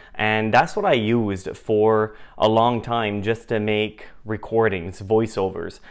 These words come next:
But I will build one in front of you, and it'll only take a couple of minutes with only two items. And it won't cost you more than twenty bucks, thirty maybe.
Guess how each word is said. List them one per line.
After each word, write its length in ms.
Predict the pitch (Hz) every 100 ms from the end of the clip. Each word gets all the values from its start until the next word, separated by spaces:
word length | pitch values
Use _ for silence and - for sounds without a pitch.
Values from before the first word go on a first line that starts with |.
| - -
But 180 | 110 127
I 100 | 151
will 200 | 185 156
build 280 | 131 139 147
one 240 | 113 98 101
in 340 | - 110 107
front 300 | 101 123 131
of 140 | 120
you, 340 | 98 101 98 - 107
and 220 | 107 101
it'll 180 | 110 104
only 280 | 139 156
take 340 | 117 - 143 113
a 60 |
couple 260 | 104 113 117
of 100 | 98
minutes 380 | 107 120 - - - - -
with 280 | - 120 - -
only 540 | 117 131 139 131 - -
two 360 | - 151 143 - -
items. 560 | 117 113 87 80 - - - -
And 460 | 147 147 123 123 -
it 120 | 120
won't 320 | 120 131 -
cost 520 | - 123 135 131 - 110
you 380 | 104 104 104 - - - -
more 380 | 98 110 120 107
than 300 | 98 98 95
twenty 340 | - 104 101
bucks, 460 | 92 85 - - - -
thirty 280 | 98 87 - -
maybe. 380 | - - -